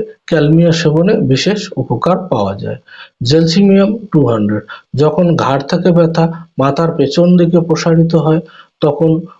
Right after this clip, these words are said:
অসিপিটাল অঞ্চলে কেন্দ্রীভূত হয়। রোগী দুর্বল, নিস্তেজ এবং মাথা ঘোরা অনুভব করে। মানসিক উত্তেজনা দ্বারা ব্যথা শুরু হয়।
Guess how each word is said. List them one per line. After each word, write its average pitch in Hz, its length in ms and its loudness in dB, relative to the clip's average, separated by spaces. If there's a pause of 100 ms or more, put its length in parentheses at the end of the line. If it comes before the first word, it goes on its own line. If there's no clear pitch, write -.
(180)
অসিপিটাল 180 540 2 (100)
অঞ্চলে 165 340 0 (400)
কেন্দ্রীভূত 156 520 2 (160)
হয়। 95 220 -4 (400)
রোগী 156 420 2
দুর্বল, 143 360 4 (420)
নিস্তেজ 147 500 0 (380)
এবং 139 160 2 (180)
মাথা 117 260 0
ঘোরা 156 280 2 (300)
অনুভব 123 340 0 (120)
করে। 104 200 -4 (380)
মানসিক 165 520 2 (320)
উত্তেজনা 170 640 2
দ্বারা 170 220 2
ব্যথা 143 320 -2 (120)
শুরু 110 300 0
হয়। 101 180 -4